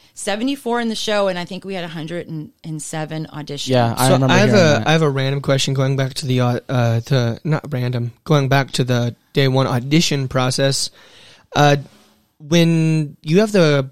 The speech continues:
Speaker 3: group of people at the table, the audition table,
Speaker 1: Mm-hmm.
Speaker 3: who is the one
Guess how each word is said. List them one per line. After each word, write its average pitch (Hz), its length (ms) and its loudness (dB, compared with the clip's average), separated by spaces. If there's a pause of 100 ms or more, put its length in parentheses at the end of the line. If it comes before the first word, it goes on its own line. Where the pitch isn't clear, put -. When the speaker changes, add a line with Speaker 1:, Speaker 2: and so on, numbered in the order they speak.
(120)
Speaker 3:
group 160 280 2
of 131 340 -2
people 147 260 0
at - 80 -2
the 143 60 -8
table, 143 320 2
the 139 140 2
audition 135 300 0
table, 131 420 0
Speaker 1:
Mm-hmm. 190 400 -8 (140)
Speaker 3:
who 202 220 4
is 226 140 4
the 220 100 6
one 165 420 4